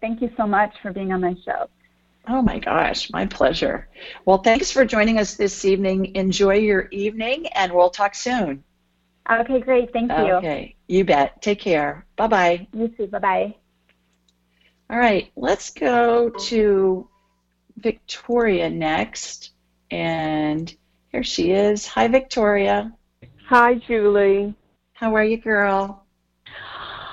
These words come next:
Speaker 3: Well, I'm, uh, concerned about my baby girl who's on the phone with us, Candace. So I, um,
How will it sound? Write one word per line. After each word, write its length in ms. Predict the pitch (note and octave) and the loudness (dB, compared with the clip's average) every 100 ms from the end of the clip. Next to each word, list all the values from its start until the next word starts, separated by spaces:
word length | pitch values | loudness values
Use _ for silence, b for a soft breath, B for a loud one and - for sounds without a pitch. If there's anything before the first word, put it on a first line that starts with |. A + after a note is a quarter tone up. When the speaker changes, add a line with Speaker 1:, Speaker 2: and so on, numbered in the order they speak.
| B B - | B B 4
Speaker 3:
Well, 460 | D4+ D4+ D4+ D#4+ C4+ | 6 8 6 4 0
I'm, 500 | C#4 C4+ B3+ B3+ - | 0 2 0 -2 2
uh, 260 | A#3+ A#3 | 4 4
concerned 680 | - B3+ A3+ - C4 C#4 B3+ | 2 -4 -4 0 2 2 0
about 380 | A#3 A3 G#3+ G#3 | 2 4 4 2
my 380 | G#3+ G#3 G#3 | 2 2 2
baby 400 | G#3 A3+ C4 A3+ | 2 2 2 -2
girl 420 | G3+ G3 F3+ F3+ G3 | 0 2 4 4 2
who's 260 | G3+ F#3+ | 0 0
on 220 | G3 F#3+ | 0 2
the 80 | F#3+ | -2
phone 420 | - G3+ G3 F#3+ | 0 0 2 2
with 260 | G3 A3 - | 0 0 2
us, 260 | F#3 F3 G#3+ - | 4 4 0 -6
Candace. 680 | B3 G#3+ A3 G3 D3 D#3+ G#3+ - | 0 2 2 2 2 2 0 -4
So 500 | G#3+ F#3+ F3+ F3 F3 - G#3 G3+ G3+ B - | 2 4 4 4 0 -6 -20 -16 -16 B -4
I, 540 | G3 G3 G3 G3 F#3+ - | 2 4 4 2 0 -2
um, 760 | F3+ F3+ F3 E3+ E3+ E3+ E3+ | 2 4 4 2 0 -2 -8